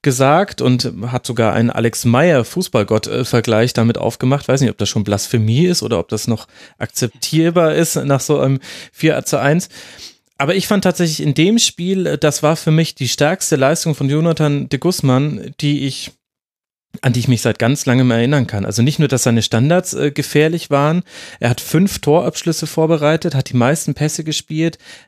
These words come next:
jede Flanke von ihm aus dem Spiel war erfolgreich und der war für mich tatsächlich so der Zielspieler, wenn's darum geht, okay, wer br-, wir haben jetzt den Ball bis ins,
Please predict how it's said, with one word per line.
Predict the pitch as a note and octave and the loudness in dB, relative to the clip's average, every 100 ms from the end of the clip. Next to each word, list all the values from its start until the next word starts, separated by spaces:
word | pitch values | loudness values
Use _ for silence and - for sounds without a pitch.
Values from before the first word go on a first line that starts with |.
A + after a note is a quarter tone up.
| _ | _
jede | C3 C#3 F3+ G3+ | -4 2 4 2
Flanke | - C#3 D#3+ F#3 | 0 0 2 0
von | E3+ D3+ | 0 0
ihm | D3+ D#3+ | 0 0
aus | C3+ | 0
dem | D3 | -2
Spiel | - - D#3+ E3+ | -4 -2 -4 0
war | C#3 C#3 | 0 0
erfolgreich | B2+ - C3+ E3+ - D#3+ E3+ F3 - | -2 0 2 2 -2 -4 -4 -4 -4
und | C3 - - - - | -6 -6 -20 -20 -4
der | B2+ A#2 | 0 2
war | D#3+ F3 | 2 2
für | F3+ | 0
mich | E3 | 0
tatsächlich | D#3+ D3+ E3+ E3 E3 | -2 -2 -2 -4 -6
so | - D3+ D3 | -2 0 0
der | D3 C3+ D#3 D#3 D3 A#2 B2+ _ - - | 2 2 4 4 2 -4 -16 _ -20 -10
Zielspieler, | - F3+ G3 - - C3 C#3+ D3+ E3 E3+ - - _ | -2 0 0 -4 -4 -2 2 2 2 -2 -12 -20 _
wenn's | B2+ C3+ | 0 2
darum | C#3+ C3 C#3 B2+ | 2 0 0 0
geht, | C#3 C3+ | -2 -2
okay, | - A#2 G2+ _ | -2 -2 -2 _
wer | A2 B2 F3 | -2 2 2
br-, | F3+ C#3+ | 0 -2
wir | C3+ | 2
haben | D#3 | 2
jetzt | F3+ - | 2 2
den | C#3 | 2
Ball | C3+ C#3 | 4 2
bis | C#3 C#3 | 0 -4
ins, | - B2 - | -2 -4 -4